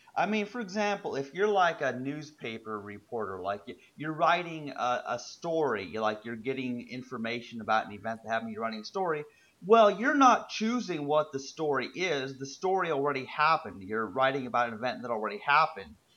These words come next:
And, and any sort of, any sort of choosing that pe-, you know, the whole figure of speech thing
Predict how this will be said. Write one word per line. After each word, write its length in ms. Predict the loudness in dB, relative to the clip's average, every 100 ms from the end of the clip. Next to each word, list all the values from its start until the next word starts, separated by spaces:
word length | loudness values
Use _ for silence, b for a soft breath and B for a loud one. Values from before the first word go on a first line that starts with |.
| _ -2
And, 560 | 2 4 2 0 -4 -10 _ _
and 280 | -2 -2 -4
any 300 | -4 -2 0
sort 340 | 0 2 4 2
of, 80 | -2 -6
any 220 | -4 -4
sort 360 | -2 0 2 4
of 320 | 2 2 -4
choosing 600 | -8 -6 -4 -4 -4 -2
that 200 | -4 -6
pe-, 80 | -8
you 160 | -10 -6
know, 240 | -2 -2
the 80 | -4
whole 220 | -6 -6 -4
figure 240 | -6 -6
of 40 | -8
speech 280 | -8 -12 -10
thing 260 | -10 -10